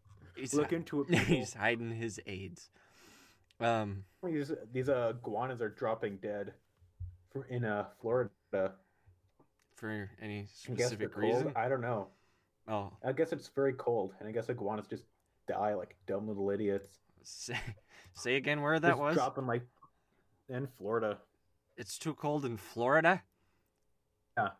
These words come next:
Speaker 2: Dude, have you seen the weather, the weather here recently? Okay, so, like, where I am, I got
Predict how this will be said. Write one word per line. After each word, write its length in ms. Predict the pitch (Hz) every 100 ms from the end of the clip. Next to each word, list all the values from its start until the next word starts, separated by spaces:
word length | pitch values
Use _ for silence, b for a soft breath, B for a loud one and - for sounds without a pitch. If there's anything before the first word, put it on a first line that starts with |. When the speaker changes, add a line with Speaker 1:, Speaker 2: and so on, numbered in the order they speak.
| _ _ _ b b
Speaker 2:
Dude, 140 | 208
have 100 | 175
you 80 | 214
seen 160 | - 269
the 60 |
weather, 340 | 175 123 170 170 - -
the 100 | 147
weather 220 | 127 147
here 180 | 131 113
recently? 520 | 123 143 156 143 170 b b b
Okay, 260 | 143 165 135
so, 160 | 156
like, 200 | 131 113 - - _ _ _ _ _
where 280 | 160 147 131
I 160 | 135 156
am, 320 | 110 104 104 - _ _ _
I 80 | 139
got 320 | 143 139 127